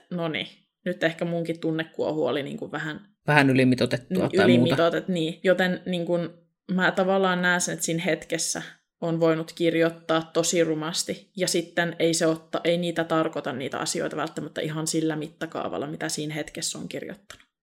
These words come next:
Speaker 2: Ei. Ja siis mä ymmärsin, että Sherilyn ei puhunut näistä asioista
Speaker 1: Mm.
Speaker 2: ääneen, vaan tää oli hänen keinonsa niin kuin purkaa sitä.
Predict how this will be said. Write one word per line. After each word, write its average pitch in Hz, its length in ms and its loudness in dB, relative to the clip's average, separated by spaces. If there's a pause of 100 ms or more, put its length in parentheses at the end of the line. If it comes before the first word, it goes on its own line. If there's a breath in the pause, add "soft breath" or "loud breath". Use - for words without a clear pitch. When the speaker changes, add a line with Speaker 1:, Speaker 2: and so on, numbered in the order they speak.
(200)
Speaker 2:
Ei. 139 400 4
Ja 147 80 0
siis 143 360 4
mä 147 180 4
ymmärsin, 160 680 4
että 135 280 0 (680)
Sherilyn 156 500 6
ei 147 120 8
puhunut 160 500 6
näistä 131 300 4
asioista 123 680 2 (320)
Speaker 1:
Mm. 190 280 2 (520)
Speaker 2:
ääneen, 117 640 6 (680)
vaan 135 180 6
tää 151 220 10
oli 139 140 8
hänen 135 280 6
keinonsa 131 520 6
niin 101 240 0
kuin 120 200 4
purkaa 123 500 2
sitä. - 380 2